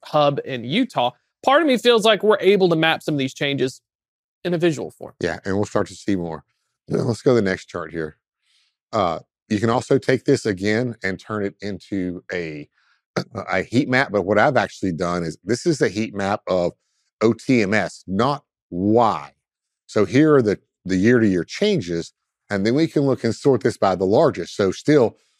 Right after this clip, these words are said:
Speaker 2: the largest, uh, market by market share is still Atlanta, Georgia at three point nine. Second,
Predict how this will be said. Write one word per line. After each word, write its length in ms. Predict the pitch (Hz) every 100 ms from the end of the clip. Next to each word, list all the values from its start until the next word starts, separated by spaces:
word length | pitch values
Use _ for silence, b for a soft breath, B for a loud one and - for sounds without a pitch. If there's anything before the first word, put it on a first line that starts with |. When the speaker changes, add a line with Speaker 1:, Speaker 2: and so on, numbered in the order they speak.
| _
Speaker 2:
the 80 | 110
largest, 420 | 113 143 135 - - -
uh, 220 | 107 95
market 440 | 92 127 143 156 - 95
by 200 | 107 104
market 420 | 107 135 - -
share 260 | - 156
is 140 | 147 -
still 240 | - 147
Atlanta, 340 | 127 117 117 107
Georgia 400 | 107 117 113 101
at 60 |
three 160 | 107 104
point 300 | - 104 92
nine. 400 | 101 95 80 76 _ _ _ _ _
Second, 460 | - - 151 98